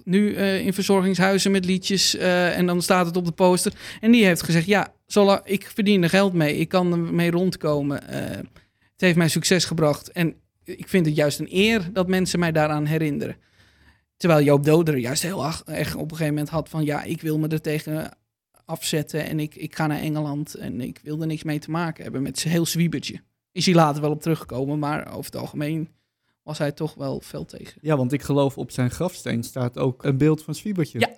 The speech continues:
Speaker 1: ja. Er zijn er drie. Eentje op zijn graf, eentje staat in Oudewater, waar veel buitenopnamen zijn gemaakt, en eentje staat bij mij in de tentoonstelling.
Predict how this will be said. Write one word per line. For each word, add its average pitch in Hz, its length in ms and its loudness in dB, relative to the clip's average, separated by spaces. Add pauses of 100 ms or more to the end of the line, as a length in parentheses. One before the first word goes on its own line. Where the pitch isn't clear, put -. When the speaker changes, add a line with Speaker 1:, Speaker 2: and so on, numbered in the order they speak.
(260)
Speaker 1:
ja. 285 140 0 (420)
Er 170 80 -10
zijn 202 260 4
er 170 80 0
drie. 208 400 4 (540)
Eentje 208 560 4
op 156 120 -6
zijn 151 220 0
graf, - 500 -2 (380)
eentje 196 320 2
staat 160 320 0
in 139 180 -4
Oudewater, 208 600 0
waar 151 120 -2
veel 147 240 -4
buitenopnamen 208 580 -2
zijn 196 140 -2
gemaakt, 190 380 -4
en 359 140 -4
eentje 190 320 4
staat 202 240 0
bij 175 100 2
mij 131 160 -2
in - 60 -4
de 147 80 -2
tentoonstelling. 175 680 -2